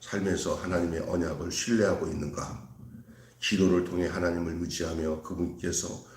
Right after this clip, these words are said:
우리에게 맡기신 기업을 얼마나 의미를, 그 의미를 얼마나 이해하는가? 아, 이런 사실들이 오늘 우리가 읽은 말씀을 통해서, 어, 이렇게 알 수 있는 그런 내용입니다. 그래서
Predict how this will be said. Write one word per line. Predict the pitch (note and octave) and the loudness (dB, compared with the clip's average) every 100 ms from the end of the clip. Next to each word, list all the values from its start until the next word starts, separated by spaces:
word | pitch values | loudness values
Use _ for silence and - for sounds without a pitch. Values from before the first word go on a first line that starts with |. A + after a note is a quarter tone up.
| - E2+ | -8 0
우리에게 | F2+ E2 E2 | 2 2 0
맡기신 | D#2 - - E2 F#2 | -4 -6 -8 -2 -2
기업을 | - D#2 D#2 D2 | 0 0 0 -2
얼마나 | F2+ F2 E2 D#2 D#2 - | -2 -2 0 -2 -2 2
의미를, | F#2 F2 E2 D#2 - | 4 4 2 0 0
그 | G2+ F#2 | 2 4
의미를 | F2+ D#2 D#2+ D#2+ - - | 4 4 2 -2 -10 -12
얼마나 | - F2+ E2 D#2+ | -4 -2 0 -2
이해하는가? | E2 E2 - - D2 D2+ D2 F#2 - - - - - - | -2 -2 -2 -4 -6 -6 -8 -12 -20 -20 -20 -18 -16 -14
아, | E2+ D#2+ - - | -14 -12 -10 0
이런 | F#2+ F2+ | 2 2
사실들이 | - D#2+ - D#2+ E2 D#2+ F2+ - - _ - - | 0 -4 -4 -6 -6 -4 -4 -8 -18 _ -20 -6
오늘 | F2+ F2+ | 0 0
우리가 | D#2 D#2+ | 0 -2
읽은 | - E2+ E2+ E2 | 0 0 2 0
말씀을 | - - E2+ D#2 | -4 -4 -2 -4
통해서, | - D#2 - D#2+ D#2 - - - _ _ - | -4 -8 -8 -8 -8 -12 -20 -20 _ _ -14
어, | D#2+ D2+ C#2+ - - _ _ - - - | -12 -12 -12 -16 -20 _ _ -20 -20 -18
이렇게 | - - - - - | -18 -14 -14 -12 -6
알 | F2 | -4
수 | E2+ - | -2 -4
있는 | D#2+ C#2+ C#2+ D2+ | -4 -4 -6 -8
그런 | - - - - | -10 -8 -8 -6
내용입니다. | E2+ D#2+ D2+ D2 - - - - _ _ _ - | -4 -2 -4 -8 -14 -18 -20 -20 _ _ _ -12
그래서 | E2 D#2+ F2 D#2+ | -8 -6 -6 -8